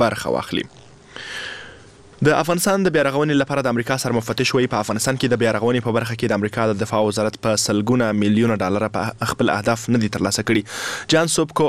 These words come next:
پرون د سنا د پوځي خدماتو کمیټې ته په استماعیه غون-، غونډه کې وویل چې د سوداګرۍ او ثبات لپاره د دفاع وزارت عملیاتي ځواک نږدې اته سوه میلیون ډالر په افغانستان کې پر مختلفو پروژو لګولي چې د یوې سمې ستراتیژۍ مشرتابه او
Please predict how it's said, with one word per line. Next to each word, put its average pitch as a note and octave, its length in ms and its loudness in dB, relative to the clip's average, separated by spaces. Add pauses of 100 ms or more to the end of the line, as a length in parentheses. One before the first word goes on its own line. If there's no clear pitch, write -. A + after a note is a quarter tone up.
پرون C#3 300 2
د B2 80 2
سنا B2+ 240 0
د A#2 100 -6
پوځي A2+ 300 2
خدماتو A2+ 380 0
کمیټې A2 280 0
ته A2 80 -4
په F#2+ 140 2
استماعیه G#2+ 500 2
غون-، G2+ 160 -2
غونډه G#2+ 480 0
کې A#2+ 160 2
وویل B2 200 2
چې - 460 -6
د - 100 0
سوداګرۍ B2+ 440 2
او - 80 -4
ثبات A#2+ 300 0
لپاره A#2 260 -2
د G#2+ 140 0
دفاع A#2 260 -2
وزارت A2+ 420 0
عملیاتي G#2+ 420 2 (100)
ځواک A#2 280 0
نږدې A#2 540 0
اته C3 180 -2
سوه A2+ 220 2
میلیون A#2+ 340 4
ډالر A2+ 240 2 (160)
په A#2 160 4 (140)
افغانستان A#2 480 0
کې - 560 -4
پر C#3 100 4
مختلفو - 400 -2
پروژو A2+ 300 4
لګولي A2+ 400 2
چې A2+ 420 0
د B2 100 6 (120)
یوې A#2+ 260 2
سمې C3+ 280 0
ستراتیژۍ A#2+ 560 2
مشرتابه G#2+ 500 0
او A2+ 100 2